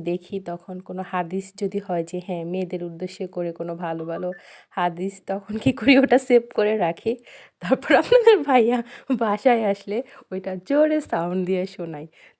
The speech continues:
সেম প্রসেসটা আপনাদের ভাইয়াও ফলো করে। যদি কোনো ছেলেদের কোনো ভালো ভালো হাদিস পায় তাহলে কি করবে, আমাকে আবার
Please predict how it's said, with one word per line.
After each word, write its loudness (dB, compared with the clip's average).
সেম -2
প্রসেসটা -2
আপনাদের -6
ভাইয়াও -6
ফলো -6
করে। -8
যদি -8
কোনো -4
ছেলেদের -6
কোনো -6
ভালো -6
ভালো -6
হাদিস -4
পায় -2
তাহলে -4
কি -8
করবে, -6
আমাকে -10
আবার -4